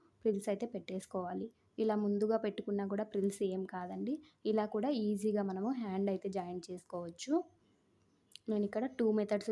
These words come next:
చూపించాను మీకు. మీకు బాగా వచ్చు అనుకుంటే డైరెక్ట్ డ్రెస్కి జాయిన్ చేసుకోవచ్చు, లేదు మీకు రాదనుకుంటే ఇలా సపరేట్గా ప్రిల్స్ పెట్టుకొని తర్వాత అయినా కూడా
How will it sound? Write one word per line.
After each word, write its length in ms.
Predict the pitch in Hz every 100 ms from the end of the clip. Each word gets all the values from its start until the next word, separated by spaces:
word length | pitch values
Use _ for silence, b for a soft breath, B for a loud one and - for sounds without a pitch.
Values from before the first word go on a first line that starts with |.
| 208
చూపించాను 440 | 190 185 - 180 180
మీకు. 180 | 180 262 254
మీకు 180 | 202 202 196
బాగా 220 | 180 202 214
వచ్చు 180 | 196 - 196
అనుకుంటే 300 | 190 196 240 214
డైరెక్ట్ 400 | 190 196 - 277 339 B B B B B _ -
డ్రెస్కి 480 | 202 196 - - 294 370 - 214
జాయిన్ 260 | 196 202 202
చేసుకోవచ్చు, 480 | 190 - 190 185 262 226
లేదు 200 | 202 214
మీకు 180 | 208 202 196
రాదనుకుంటే 560 | 185 190 190 190 208 277
ఇలా 120 | 202 202
సపరేట్గా 540 | 190 - 202 196 208 294 -
ప్రిల్స్ 260 | 202 202 -
పెట్టుకొని 380 | 202 - 208 262 220
తర్వాత 260 | 196 196 202
అయినా 140 | 190 190
కూడా 140 | 190